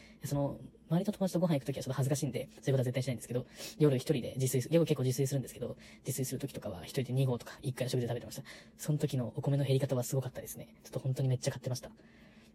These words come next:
そういった感じで、ゲイに、男にモテようと必死に頑張って体を大きくして、えーと、き-、筋肉もつけてっていう体になって、で、今はだいたい八十五キロぐらいなんですけど、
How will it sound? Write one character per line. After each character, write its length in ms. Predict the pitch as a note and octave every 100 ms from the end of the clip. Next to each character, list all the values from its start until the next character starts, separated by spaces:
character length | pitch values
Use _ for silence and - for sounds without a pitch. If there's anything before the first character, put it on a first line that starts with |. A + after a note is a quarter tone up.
| - - -
そ 80 |
う 40 | C3+
い 20 |
っ 20 |
た 60 | C3+
感 140 | C#3
じ 100 | C3
で、 240 | C3+ C#3 -
ゲ 140 | C3+ C3
イ 60 |
に、 240 | A#2 B2 - - - C3+
男 220 | C3 B2+
に 80 | B2+
モ 100 | B2+
テ 80 |
よ 80 | C3
う 20 |
と 80 | B2+
必 120 | B2+
死 160 | - C3
に 120 | B2
頑 120 | B2+
張 80 | B2
っ 20 |
て 100 | -
体 220 | C3 B2 B2
を 40 |
大 40 |
き 120 | B2 -
く 60 |
し 80 | -
て、 200 | - - - - - -
え 200 | - - -
ー 40 |
と、 560 | - - - G#2+ - - - - - C#3+
き-、 160 | D#3 D3+
筋 160 | D3+
肉 180 | B2 B2+
も 60 | B2
つ 60 |
け 80 | C#3+
て 100 | -
っ 40 | -
て 80 |
い 40 | -
う 20 |
体 200 | B2+ A#2+
に 60 | B2
な 60 |
っ 40 | -
て、 200 | A#2+ - - - - - - - C3+
で、 200 | B2+ B2+ - - - - - - - - -
今 160 | D#3+
は 60 | C3
だ 60 | C3
い 60 |
た 80 | C3+
い 60 | C3
八 240 | C3 C#3
十 140 | C#3
五 100 | C3+
キ 120 | C3 C#3+
ロ 60 |
ぐ 60 | C#3
ら 60 |
い 40 | -
な 60 |
ん 60 | -
で 60 | -
す 80 |
け 80 | -
ど、 140 | -